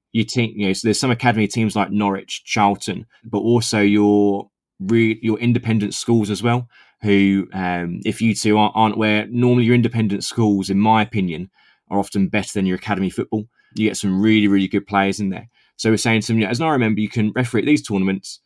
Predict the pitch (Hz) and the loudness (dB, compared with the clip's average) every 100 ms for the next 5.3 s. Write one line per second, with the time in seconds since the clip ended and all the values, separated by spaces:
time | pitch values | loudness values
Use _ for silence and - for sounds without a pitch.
0 | - 107 120 127 127 110 98 147 131 131 | -6 2 4 4 2 -2 0 0 0 -2
1 | 117 117 104 - 107 98 110 104 98 98 | 0 0 -2 -4 -6 -4 0 2 2 0
2 | 107 - _ - 90 98 98 101 98 - | -4 -12 _ -14 -8 -4 -2 0 -2 0
3 | 101 95 87 104 - 98 104 95 92 92 | -2 -2 -4 -4 -4 -6 -6 -6 -2 -2
4 | 87 95 - _ _ - 113 - 143 127 | 0 -4 -8 _ _ -8 -6 -4 -4 -4
5 | 107 78 | -6 -8